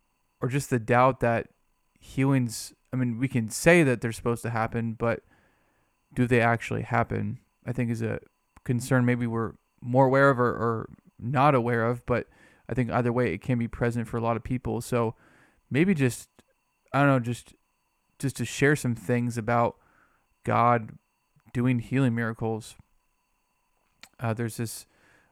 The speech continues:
uh, Randy Clark, uh, has this book on healing,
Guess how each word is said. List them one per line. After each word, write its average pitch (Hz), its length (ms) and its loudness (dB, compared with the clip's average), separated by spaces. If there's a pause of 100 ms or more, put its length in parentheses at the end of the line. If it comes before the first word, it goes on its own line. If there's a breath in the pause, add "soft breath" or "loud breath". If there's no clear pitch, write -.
(120 soft breath)
uh, 117 140 0
Randy 120 240 2
Clark, 117 400 -2 (180)
uh, 113 200 -4
has 117 240 -4
this - 300 -10 (600)
book 127 200 2
on 117 120 2
healing, 135 760 0